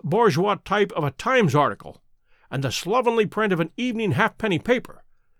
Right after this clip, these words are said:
as there could be between your Negro and your Esquimau.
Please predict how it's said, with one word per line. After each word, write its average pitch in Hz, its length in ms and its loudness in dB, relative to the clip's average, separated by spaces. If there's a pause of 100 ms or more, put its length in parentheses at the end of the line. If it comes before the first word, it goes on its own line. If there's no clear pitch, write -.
(220)
as 139 160 0
there 214 120 4
could 247 240 2
be 196 120 0
between 185 580 0
your 165 320 2
Negro 202 440 2
and 175 120 2
your 202 160 2
Esquimau. 131 540 -4